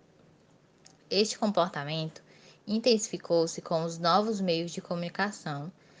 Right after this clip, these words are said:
que surgiram, em especial com as redes sociais, onde a rotina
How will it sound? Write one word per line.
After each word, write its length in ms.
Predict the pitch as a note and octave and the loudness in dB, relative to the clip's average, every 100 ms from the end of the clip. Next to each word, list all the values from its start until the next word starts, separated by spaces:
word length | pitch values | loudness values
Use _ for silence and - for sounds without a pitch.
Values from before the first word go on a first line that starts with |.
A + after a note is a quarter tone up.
| - - | -20 -4
que 120 | F3 | -2
surgiram, 760 | F#3 G#3 A3+ F#3 G3+ G#3 F3+ E3+ | 2 4 4 2 2 2 2 0
em 280 | F3 F3 | -2 -2
especial 760 | F3+ - G#3+ A3 - D#3+ E3 E3 | -2 -2 0 0 4 6 6 4
com 100 | E3+ | 0
as 240 | D#3+ D#3+ | -2 -2
redes 300 | - F3+ F#3+ | -4 -4 -4
sociais, 680 | - F3+ - E3 C3+ D3 F3+ _ - - _ | -4 -4 -2 -2 -2 -4 -8 _ -20 -20 _
onde 260 | F3+ F#3 F3+ | -2 2 2
a 60 | |
rotina 800 | F3+ F3+ F3+ - F#3 G3+ B3+ D4+ | 4 0 0 -2 0 2 0 -2